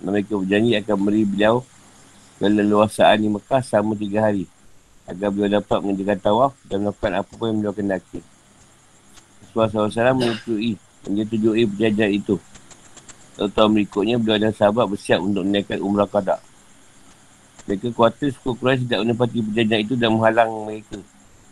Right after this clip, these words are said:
datang ke Masjidil Haram serta memerangi mereka. Dan para sahabat tidak suka memerangi mereka pada bulan haram, di kawasan tanah haram. Allah pun menurunkan firman-Nya, "Dan perangilah jalan Allah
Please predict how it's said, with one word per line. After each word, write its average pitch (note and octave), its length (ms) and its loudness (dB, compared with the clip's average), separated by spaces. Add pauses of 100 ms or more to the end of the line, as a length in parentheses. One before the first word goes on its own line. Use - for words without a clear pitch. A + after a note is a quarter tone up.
(140)
datang G2+ 220 -8
ke G#2 100 -8
Masjidil G#2 380 0
Haram A2+ 260 4
serta A#2 160 -8
memerangi G#2+ 380 0
mereka. F#2+ 360 -4 (1080)
Dan A2 160 -2
para A2 160 0
sahabat A2+ 320 2
tidak G2+ 240 -4
suka A#2 320 -6
memerangi G#2+ 400 2
mereka G2+ 240 -2
pada A2 240 -2
bulan G#2+ 260 2
haram, G#2+ 320 4
di F2 220 -20
kawasan F#2+ 240 -10
tanah G2 240 0
haram. F2+ 240 -2 (920)
Allah G2 220 -2
pun A#2+ 180 -6
menurunkan A2 480 -4
firman-Nya, A2 540 -4
"Dan G#2 100 -8
perangilah A#2 460 -2
jalan G2+ 240 -2
Allah A2 240 -2